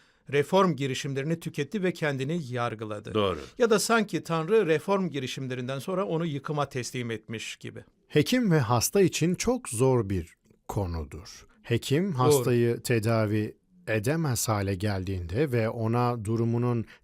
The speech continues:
Speaker 3: tedavi edilemez ve umutsuz olduğunu söylediğinde.
Speaker 1: Umutsuz.
Speaker 3: Evet, öyle.
Speaker 1: Evet.
Speaker 3: Çok zor bir mesele ama burada bize sebebini de anlattı. "Uğradığın felaketten kurtuluş yok. Yaraların ölümcül." Sadece
Speaker 1: Evet.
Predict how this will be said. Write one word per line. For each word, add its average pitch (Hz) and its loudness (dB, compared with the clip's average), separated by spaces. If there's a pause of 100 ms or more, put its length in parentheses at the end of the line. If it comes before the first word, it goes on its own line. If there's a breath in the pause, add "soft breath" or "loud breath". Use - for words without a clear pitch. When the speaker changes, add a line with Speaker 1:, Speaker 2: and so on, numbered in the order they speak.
Speaker 3:
tedavi 120 0
edilemez 117 -2
ve 113 2 (160)
umutsuz 117 -2
olduğunu 120 0
söylediğinde. 90 -2
Speaker 1:
Umutsuz. 185 -2 (200)
Speaker 3:
Evet, 165 0
öyle. 95 0
Speaker 1:
Evet. 151 -2 (220)
Speaker 3:
Çok 220 2
zor 151 4
bir 110 4
mesele 82 -6
ama 127 2
burada 127 4
bize 113 4
sebebini 120 2
de 143 2
anlattı. 78 -8 (260 loud breath)
"Uğradığın 147 6
felaketten 117 -2 (160)
kurtuluş 107 0
yok. 98 -6 (240 loud breath)
Yaraların 120 2
ölümcül." 110 0 (600 soft breath)
Sadece 165 2
Speaker 1:
Evet. 165 4